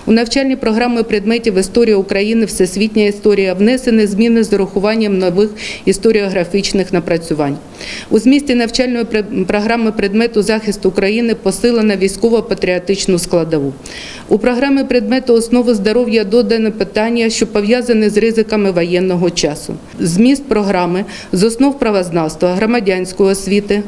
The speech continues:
розширено вивченням питань, пов'язаних з правами людини, з російсько-українською війною та доповнено інформацією щодо міжнародного гуманітарного права. У програмі з географії переглянуто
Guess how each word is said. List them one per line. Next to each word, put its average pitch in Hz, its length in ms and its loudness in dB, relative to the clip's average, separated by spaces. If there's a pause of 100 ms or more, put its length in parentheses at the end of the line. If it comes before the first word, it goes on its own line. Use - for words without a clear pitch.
розширено 247 580 2
вивченням 220 500 2
питань, 233 460 -2
пов'язаних 208 560 0
з - 40 -10
правами 208 500 0
людини, 180 460 2 (380)
з 180 100 2
російсько-українською 233 1120 2
війною 196 460 2
та 220 160 0
доповнено 233 640 2
інформацією 208 720 2
щодо 233 400 2
міжнародного 208 680 2
гуманітарного 180 800 0
права. 156 360 -4 (640)
У - 80 2
програмі 262 480 2
з 226 80 0
географії 220 720 2
переглянуто 247 840 0